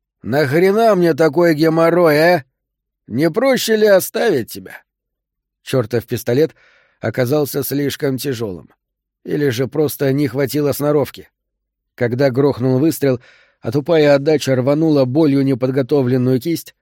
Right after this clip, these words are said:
над краем ямы уже никого не было. "Сука!" Не в силах больше сдерживаться,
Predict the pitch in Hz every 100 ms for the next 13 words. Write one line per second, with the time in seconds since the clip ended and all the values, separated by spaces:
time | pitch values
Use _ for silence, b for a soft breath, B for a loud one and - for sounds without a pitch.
0 | _ _ _ 127 131 - 170 151 123 139
1 | 156 135 120 127 123 127 113 110 113 101
2 | 85 - _ _ _ _ _ _ _ _
3 | - - 254 226 - 208 175 135 _ _
4 | _ _ _ 104 107 - 139 127 113 131
5 | 123 120 107 127 160 135 156 - 120